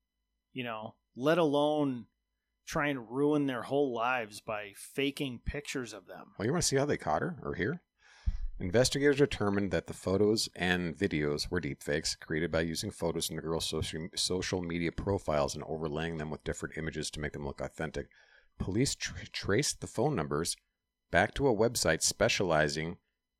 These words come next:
Speaker 2: in selling phone numbers to telemarketers. The investigators subpoenaed information on the I P addresses, allowing them to track the threatening messages to Spone's home.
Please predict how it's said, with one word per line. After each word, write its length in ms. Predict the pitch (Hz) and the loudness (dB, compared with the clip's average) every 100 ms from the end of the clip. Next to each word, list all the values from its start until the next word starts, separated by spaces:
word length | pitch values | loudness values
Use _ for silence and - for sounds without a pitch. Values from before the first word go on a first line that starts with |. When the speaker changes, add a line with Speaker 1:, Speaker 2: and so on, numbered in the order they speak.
| _ _ _ - | _ _ _ -8
Speaker 2:
in 140 | 95 | -2
selling 460 | - - 95 104 95 | 0 2 2 0 -4
phone 460 | - - 107 110 | -6 0 2 2
numbers 320 | 82 73 73 - | 0 0 0 -2
to 120 | 78 | -6
telemarketers. 880 | - 98 78 67 - 64 55 - - _ _ _ _ | -2 -2 0 -2 -4 -8 -6 -8 -10 _ _ _ _
The 80 | 87 | -4
investigators 600 | 78 98 95 101 101 95 | 0 0 0 0 2 2
subpoenaed 500 | - - - 107 120 | -2 -4 -4 -2 -2
information 640 | - 107 101 90 87 92 90 | -6 -4 0 2 0 -2 -4
on 160 | 76 | -6
the 100 | 80 - | -6 -2
I 160 | 82 90 | -2 -2
P 220 | - 95 | 0 0
addresses, 460 | 71 69 - 73 - | 2 -2 -2 -6 -4
allowing 380 | 76 76 87 90 | -2 0 0 -2
them 100 | 80 | -6
to 100 | - | -8
track 380 | - 85 85 | -2 0 0
the 60 | - | -2
threatening 420 | - 87 78 82 | -4 -2 -2 -2
messages 480 | 76 78 76 80 - | -6 -6 -6 -4 -4
to 100 | - | -4
Spone's 400 | - 85 80 78 | -6 -4 -4 -6
home. 360 | - 80 69 | -6 -6 -8